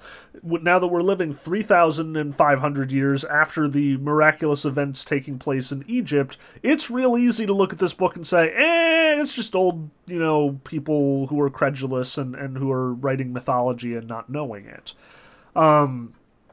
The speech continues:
this is kind of a big issue in the Bible. It's kind of the whole point of the Bible. <laughs> Like, even if you project forward into the New Testament, there are so many writers in the New Testament who are arguing that, "Hey,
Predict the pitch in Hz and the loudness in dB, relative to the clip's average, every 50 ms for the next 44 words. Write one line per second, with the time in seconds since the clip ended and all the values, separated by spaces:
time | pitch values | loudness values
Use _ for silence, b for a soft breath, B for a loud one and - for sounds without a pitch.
0 | _ _ _ _ _ _ - 131 139 214 220 - 277 262 247 - - - - - | _ _ _ _ _ _ -4 2 4 4 4 4 0 -2 -2 -4 -6 -8 -2 0
1 | 233 262 269 254 247 247 240 220 202 185 156 143 - - _ _ _ _ - - | 0 0 0 2 2 4 4 4 2 -2 -8 -10 -16 -20 _ _ _ _ -6 -4
2 | 196 208 156 143 214 220 175 208 233 226 - - 135 110 92 - - _ _ _ | -4 -2 -2 -2 -2 -2 -2 0 -2 -2 -2 -2 -6 -8 -8 -10 -18 _ _ _
3 | - 151 143 139 139 139 127 120 - - 139 135 123 - _ _ - 120 113 117 | -4 -4 -2 -2 -2 -4 -6 -8 -6 -4 -2 -2 -2 -4 _ _ -2 0 0 0
4 | 110 113 143 165 180 180 151 165 165 - - 202 185 190 185 190 180 175 190 180 | 0 2 2 2 2 2 0 -2 -2 0 2 4 4 4 4 0 0 2 4 4
5 | 175 170 185 185 180 - - 269 330 247 139 - - - - - - - 135 127 | 4 4 4 2 2 6 8 8 8 8 6 0 -6 -16 -18 -10 -4 -4 -4 -4
6 | - 131 107 - 113 110 107 113 131 139 - 208 190 190 190 - B B B B | -4 -6 -4 -2 -2 -2 -2 -2 -4 -4 -2 0 0 0 -2 -6 B B B B
7 | B B B 185 170 220 196 - - - - _ _ - - 214 220 214 220 220 | B B B 4 4 4 4 2 -2 -20 -20 _ _ -10 -4 -2 0 0 2 2
8 | 220 220 226 220 202 196 180 170 160 143 - 185 175 156 190 180 185 - - - | 0 0 0 -2 -2 -2 -2 -4 -6 -8 -6 -4 -2 0 0 0 0 -2 -6 -4
9 | 180 180 175 170 170 170 170 175 165 165 165 160 160 160 139 - 226 262 247 - | -2 0 0 0 0 -2 -4 -10 -8 -8 -6 -4 -4 -4 -2 2 0 0 0 0
10 | - - 156 156 147 147 - - - - 170 131 165 165 170 180 180 175 - - | -8 -8 -8 -6 -8 -8 -10 -14 -16 -14 -6 0 0 2 2 2 0 -2 -2 -2
11 | 185 185 190 190 180 180 175 156 139 156 180 180 160 156 151 143 139 139 135 - | -2 -2 -2 -2 -4 -4 -2 -2 0 0 0 0 0 0 0 0 0 -2 -4 -6
12 | - 151 156 175 170 165 160 160 160 156 143 147 151 151 - - 160 151 143 139 | -8 -6 -6 -6 -4 -4 -4 -4 -4 -4 0 0 0 0 0 -4 -10 -10 -8 -6
13 | 156 151 156 151 143 151 156 156 151 151 151 147 147 139 139 131 - 185 220 220 | -6 -4 -2 -2 -2 -2 -2 -2 -2 -2 -4 -2 -2 -2 -4 -2 0 0 2 2
14 | 160 131 | 2 0